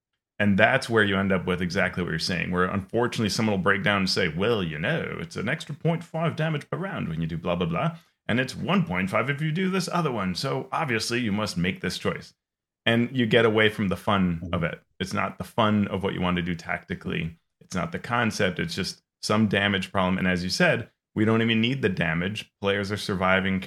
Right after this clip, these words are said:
Speaker 1: and their characters are surviving just fine. In fact, maybe too much. And play might be more fun
Speaker 2: Mm-hmm.
Speaker 1: if it were more dangerous and challenging, but players can't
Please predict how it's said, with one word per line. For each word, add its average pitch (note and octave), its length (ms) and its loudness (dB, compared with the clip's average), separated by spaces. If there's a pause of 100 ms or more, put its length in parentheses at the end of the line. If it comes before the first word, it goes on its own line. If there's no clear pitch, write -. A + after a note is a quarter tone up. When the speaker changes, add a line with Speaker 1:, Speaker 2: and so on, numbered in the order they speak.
(120)
Speaker 1:
and F#2 120 0
their F2 100 0
characters F#2+ 440 -2
are F#2 60 -6
surviving F2 540 0
just G#2+ 260 -6
fine. F2+ 260 -4
In F#2 80 2
fact, F2+ 360 -8 (120)
maybe F#2+ 280 -2
too - 200 -6
much. E3 480 -4 (400)
And F#2+ 220 -2 (260)
play A#2 220 2
might G#2 240 4
be G#2+ 100 2
more G#2 240 2
fun D3 480 2
Speaker 2:
Mm-hmm. F#2+ 80 4
Speaker 1:
if - 80 0
it G#2 80 -4
were G2 140 0
more F#2+ 220 4
dangerous G2+ 600 0
and F2 160 0
challenging, F#2+ 840 0 (260)
but F#2+ 240 0
players G2+ 340 4
can't - 320 -4